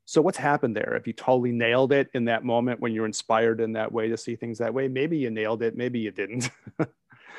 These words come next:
But, you know, those moments speak to at least your version, one's personal version of reality that one's trying to explore and create for oneself, you know?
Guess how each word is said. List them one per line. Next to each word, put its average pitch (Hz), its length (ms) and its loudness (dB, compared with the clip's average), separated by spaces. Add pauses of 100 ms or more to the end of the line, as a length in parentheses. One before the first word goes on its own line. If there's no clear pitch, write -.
(240)
But, 135 160 2
you 156 80 2
know, 135 80 6
those 123 160 2
moments 131 420 0
speak - 440 -4
to 113 440 -4 (640)
at 147 160 2
least 139 460 0 (180)
your 127 420 0
version, 120 960 -2 (560)
one's 127 300 -2
personal 135 480 -4
version 117 380 -4
of 110 100 -8
reality 113 440 0
that 110 200 -4
one's 117 160 -8
trying 117 280 -8
to 113 100 -6
explore 117 360 -4
and 117 80 -8
create 123 360 -8
for 127 100 -8
oneself, 127 440 -10 (920)
you 123 100 -6
know? 113 280 -8